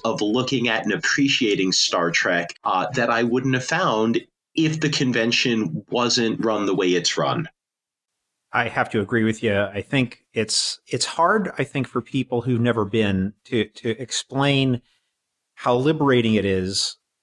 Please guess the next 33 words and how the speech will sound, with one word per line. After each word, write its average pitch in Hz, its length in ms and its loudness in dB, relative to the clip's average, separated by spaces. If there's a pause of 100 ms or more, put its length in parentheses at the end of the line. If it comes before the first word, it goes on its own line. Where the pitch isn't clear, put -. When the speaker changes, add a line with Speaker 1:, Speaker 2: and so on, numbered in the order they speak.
(100)
Speaker 2:
to 113 580 0 (100)
be 139 200 2
in 135 80 2
a 117 40 2
place - 720 -2 (200)
where 107 640 2 (100)
the 120 100 -2
things 151 500 0
that 120 200 -2
you 123 80 -2
might 120 300 0
normally 123 420 0
censor 110 480 0
yourself 120 480 2
from 117 220 -4
saying, 110 380 0
not 170 220 0
because 110 280 -4
it's 98 180 -6
inappropriate 101 720 -4
or 85 160 -18
wrong 110 240 0
in 104 80 0
any 98 160 -6
way, 92 320 -14
but 104 160 -18
because 107 400 -2
you, 107 200 -2
you 110 140 -2
feel 123 300 0
like 104 200 -2
it's - 220 -14
a, 85 140 -18